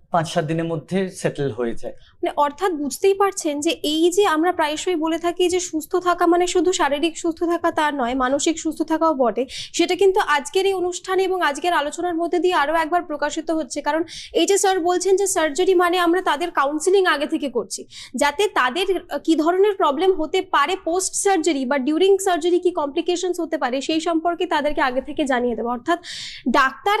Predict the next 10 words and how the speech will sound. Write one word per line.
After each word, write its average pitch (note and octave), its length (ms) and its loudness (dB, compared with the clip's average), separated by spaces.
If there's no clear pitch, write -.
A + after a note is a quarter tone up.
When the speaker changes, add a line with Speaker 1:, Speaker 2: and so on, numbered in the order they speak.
Speaker 2:
এই F4+ 180 4
মুহূর্তে G4 460 4
দাঁড়িয়ে, E4+ 300 0
ডাক্তাররা E4 460 0
যারা E4 240 -2
রয়েছেন, C#4+ 360 -4
চিকিৎসকেরা D4+ 640 -6
যারা C4+ 180 -2
রয়েছেন, C4 400 -6
তারা C#4 280 2